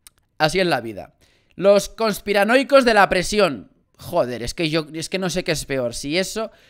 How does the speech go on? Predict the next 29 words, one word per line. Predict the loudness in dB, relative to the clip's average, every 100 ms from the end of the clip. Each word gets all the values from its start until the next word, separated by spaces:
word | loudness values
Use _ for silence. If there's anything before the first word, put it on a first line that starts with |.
| _ 0
o | 2
los | 2 0
negacionistas | 0 0 0 -2 -2 -4 0 0 0 -6
de, | -6 -6 -8 -10 -12 -12 -14
de, | -14
de, | -12 -8
del | -8 -6
fair | -4 -2
play | -4
financiero. | -4 -6 -8 -8 -10 -10 -14 _ _ _ _ _ _ _ _ _ _ _
Ay, | 2 4 6 6 4 2
madre | 0 -2 -2 -6
mía. | -10 -12 -16 -8
Bueno, | -2 0 0 -8 -16 _ _ _ _ _ _ _ _
Diario | -4 2 4 4
Marca. | 2 -2 -6 -12 -12 _ _ -14
Griezmann, | -6 -2 -2 -4 -10 -14 _ _
hasta | 0 0 -2 -4 0 0
el | 0
pitido | -4 -6 -6 -6 0 0
final. | 0 -2 0 -2 -4 -14
Bueno, | -6 0 2 2
bueno, | 2 2 2
bueno, | 0 0 0
bueno. | -2 -4 -6 -4
A | 0
ver, | 2 2 -2 -14 _ -10
yo | -2
entiendo, | -2 -2 -2 -2 -2 -4 -6 -8